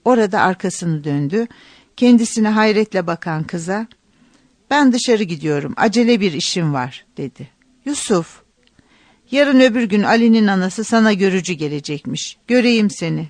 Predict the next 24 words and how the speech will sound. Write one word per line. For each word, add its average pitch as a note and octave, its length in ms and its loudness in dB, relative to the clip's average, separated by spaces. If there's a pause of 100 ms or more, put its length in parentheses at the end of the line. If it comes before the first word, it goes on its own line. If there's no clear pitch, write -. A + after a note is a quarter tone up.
Kaymakam A3+ 600 2
kızı G3 240 -4
olduğunu F#3 480 -2
belli D#3 280 -4
et." B2 180 -8 (480)
"Yusuf!" B3 540 -2 (1000)
Annenin C#4+ 340 6
sözlerine B3+ 580 2
de A#3+ 60 2
pek A#3 240 0
kulak G#3 320 0
asma. D3 480 -2 (120)
Ali A3+ 200 0
kötü - 440 -6
çocuk G3 420 -4
değildir. D3+ 520 -4 (160)
Parası B3 440 0
var, E3+ 360 -2
malı A3+ 280 2
da E3+ 140 0
var, D#3+ 240 -8 (140)
ahlakı A#3 580 2
da F3+ 100 0
mazbut. D#3+ 460 -4